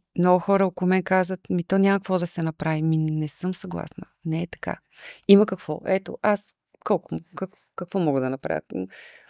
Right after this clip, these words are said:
старая се в академията да уча хората с как-, на каквото мога да ги уча, да споделям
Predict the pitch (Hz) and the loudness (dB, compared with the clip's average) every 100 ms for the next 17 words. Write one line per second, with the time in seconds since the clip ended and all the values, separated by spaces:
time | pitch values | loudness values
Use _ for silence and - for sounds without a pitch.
0 | - _ _ _ _ _ - - 208 202 | -20 _ _ _ _ _ -6 6 10 10
1 | 190 - 175 170 175 175 175 165 160 165 | 8 2 -4 2 2 2 0 0 0 -2
2 | - 160 - - _ _ _ _ _ _ | -4 -4 -6 -10 _ _ _ _ _ _
3 | - _ _ _ _ - 180 165 - 160 | -20 _ _ _ _ 2 4 4 0 -12
4 | - 156 185 175 165 160 165 147 143 139 | -12 -2 0 0 -2 0 2 2 2 0
5 | 160 202 208 220 220 202 175 180 175 - | 0 0 0 -2 -2 -4 0 0 0 -8
6 | 165 170 170 165 | 2 2 4 0